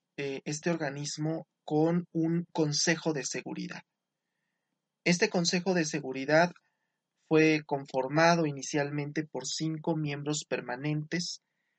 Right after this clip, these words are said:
al que después se añadirían una serie de miembros no permanentes. Actualmente hay cinco permanentes y diez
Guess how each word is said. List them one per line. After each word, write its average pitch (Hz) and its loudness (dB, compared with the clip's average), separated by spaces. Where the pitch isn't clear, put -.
al 139 4
que 151 0
después 170 2
se - -2
añadirían 143 -2
una 147 -2
serie 147 -2
de 131 -2
miembros 131 -6
no 127 -8
permanentes. 143 -4
Actualmente 131 -4
hay 131 0
cinco 151 -6
permanentes 151 -2
y 127 -12
diez 135 -6